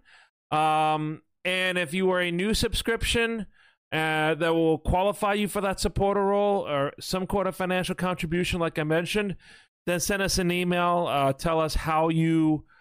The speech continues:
uh, contributed, and we'll check and make sure everything's kosher, and then we'll add you to the list. Uh, so the second thing, uh, well, there were two other things, and now I've lost my train of thought.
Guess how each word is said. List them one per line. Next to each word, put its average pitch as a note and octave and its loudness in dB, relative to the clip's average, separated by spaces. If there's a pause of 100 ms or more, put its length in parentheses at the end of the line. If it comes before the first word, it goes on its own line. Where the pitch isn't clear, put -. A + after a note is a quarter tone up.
(260)
uh, C3+ 0
contributed, E3 0
and C#3 0
we'll C#3 2
check D3 -2
and C3+ 0
make C3+ 0
sure - -4
everything's C3+ -4
kosher, F3 -2 (220)
and D3 -4
then C#3+ 0
we'll C#3 0
add B2+ -2
you B2 0
to A2+ -8
the A2 -4
list. A2+ 0 (840)
Uh, C#3 2
so E3 -4
the C#3 -2
second A#3+ 0
thing, G#3 0
uh, E3+ 2
well, C#3+ -2
there E3 0
were E3+ 0
two F#3 0
other E3+ 0
things, C#3 -4
and D3+ -2
now E3+ 0
I've D3 -6
lost D#3 0
my D3+ -2
train D3+ -6
of C#3 -6
thought. C3 -4